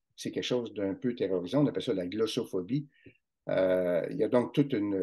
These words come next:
une, une présentation avec l'outil PowerPoint, évidemment. L'essentiel comporte des compléments, des aides-mémoires, des cartes conceptuelles au début de chaque chapitre pour que l'étudiant voit clairement où il s'en va,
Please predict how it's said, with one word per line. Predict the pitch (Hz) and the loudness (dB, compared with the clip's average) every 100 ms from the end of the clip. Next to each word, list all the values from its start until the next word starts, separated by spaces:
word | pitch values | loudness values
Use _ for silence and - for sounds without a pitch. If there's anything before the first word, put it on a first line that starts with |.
| 92 | 0
une, | 101 | 2
une | 98 92 95 | 0 0 -4
présentation | 104 113 113 104 - 151 160 | -2 0 2 2 2 4 4
avec | 113 117 - | 4 2 0
l'outil | 104 - 127 - | -4 -4 -4 -2
PowerPoint, | 101 98 92 - 117 123 - - | -2 -2 -2 -2 -2 -4 -10 -8
évidemment. | 95 92 90 - _ _ _ _ _ - - _ _ _ _ _ - | -8 -8 -10 -10 _ _ _ _ _ -20 -20 _ _ _ _ _ 2
L'essentiel | 143 147 151 - 190 180 | 6 8 6 8 8 8
comporte | 147 131 127 120 | 6 4 4 2
des | 113 - | 0 2
compléments, | 139 127 120 104 127 175 | 2 2 -2 0 0 0
des | 127 107 113 | -2 0 0
aides-mémoires, | 107 107 101 113 143 160 | 0 -2 -2 0 2 0
des | 120 - | -2 -2
cartes | 180 - | -4 -2
conceptuelles | 156 - - - 139 117 | -4 -2 -4 2 2 2
au | 101 | -2
début | 104 | -4
de | 120 | -4
chaque | 123 - | -2 -2
chapitre | 104 - 131 | 0 2 0
pour | - | 0
que | 107 | -4
l'étudiant | 101 98 101 120 | -2 -6 0 0
voit | 107 107 | 0 -2
clairement | - 117 107 123 | 2 2 2 0
où | 110 | 0
il | |
s'en | 104 98 87 | -4 -4 0
va, | 110 165 | 0 0